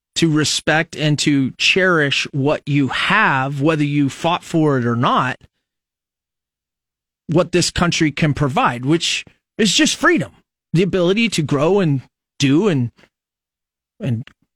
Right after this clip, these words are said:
try to aspire to the things you want to be and the way you want to live. And that's a very unique thing on the planet. Uh, but that word allegiance, right, in a free society, I can see, I, you know, that word to me, I, I immediately think of, like, a stormtrooper in Star Wars,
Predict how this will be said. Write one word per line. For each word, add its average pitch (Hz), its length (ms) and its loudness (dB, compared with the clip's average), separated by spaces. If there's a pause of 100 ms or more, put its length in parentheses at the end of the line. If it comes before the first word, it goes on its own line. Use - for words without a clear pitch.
(400)
try 143 220 -2
to 151 60 -2
aspire 139 540 -2
to 156 60 0
the 156 120 -2
things 190 260 0
you 190 80 2
want 190 240 0
to 170 60 0
be 262 400 -2 (580)
and 139 80 4
the 160 60 4
way 160 140 2
you 180 180 0
want 180 220 0
to 156 80 -2
live. 147 380 -2
And 131 140 0
that's 160 220 0
a 190 40 0
very 156 380 0
unique 147 480 0
thing 151 320 0
on 131 120 0
the 123 80 0
planet. 196 440 -4 (640)
Uh, 131 220 0
but 131 160 0
that 196 160 2
word 285 240 4
allegiance, 202 640 0 (400)
right, 160 140 2
in 208 80 4
a 185 40 2
free 202 200 -2
society, 175 640 0 (220)
I 175 120 0
can 180 160 0
see, 180 320 -2
I, 196 100 -2
you 180 160 0
know, 151 120 2
that 180 200 0
word 202 180 2
to 185 100 0
me, 170 380 0 (560)
I, 151 180 0
I 151 120 -2
immediately 165 340 2
think 156 160 0
of, 127 80 -2
like, 143 140 -2
a - 20 -6
stormtrooper 156 920 0
in 135 80 0
Star 147 340 -2
Wars, 180 440 -2